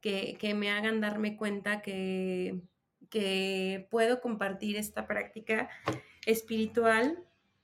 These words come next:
por todo lo que ha significado para mí el hecho de conectar conmigo de este modo, ¿no? A través de, de Kundalini. Me acuerdo mucho,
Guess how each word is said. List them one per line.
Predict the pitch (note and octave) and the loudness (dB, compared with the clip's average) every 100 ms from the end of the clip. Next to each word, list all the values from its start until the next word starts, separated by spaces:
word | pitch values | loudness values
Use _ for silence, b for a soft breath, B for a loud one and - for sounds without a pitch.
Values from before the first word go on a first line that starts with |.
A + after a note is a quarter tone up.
| _ _ _ _ | _ _ _ _
por | C#4 C4+ | 6 6
todo | D4 D#4+ F#4+ | 4 4 4
lo | F4+ | 4
que | C4+ | 2
ha | B3+ | 2
significado | C#4+ C#4 B3 G3+ - A3 A3 | 2 0 0 -2 -2 0 0
para | A3+ G#3 G3 | -2 -2 -2
mí | G3+ G#3 A3 - | -4 -4 -4 -4
el | G#3+ G#3 | -2 -2
hecho | G3+ G3+ A3+ | -4 -4 -2
de | G#3+ G#3 | -2 -4
conectar | G3 F#3+ F#3 G3+ F#3+ | -6 -6 -6 -8 -8
conmigo | G#3 G3+ G3 F3+ - _ _ _ _ _ _ _ _ _ - | -8 -6 -6 -6 -12 _ _ _ _ _ _ _ _ _ -12
de | - G3+ G3 | -2 2 2
este | F#3 - | 0 -2
modo, | F#3+ F3+ E3 E3 | -2 0 -2 -2
¿no? | G3 | 0
A | G#3 G#3 | 0 0
través | F3+ F#3 F3+ | 2 2 0
de, | F#3+ F#3+ F3+ - | -2 -2 -2 -4
de | F#3 F3+ F3 E3+ E3+ E3+ E3+ | -4 -2 -2 -4 -4 -4 -6
Kundalini. | F3+ F3+ F3 F3+ F3+ F3+ - _ _ b b b b b b b b b b _ _ _ | -2 0 2 2 0 -4 -14 _ _ b b b b b b b b b b _ _ _
Me | - | 2
acuerdo | B3+ B3+ D4 D#4+ F#4 | 2 6 6 8 8
mucho, | F4 - B3+ B3+ D4 | 8 6 4 4 4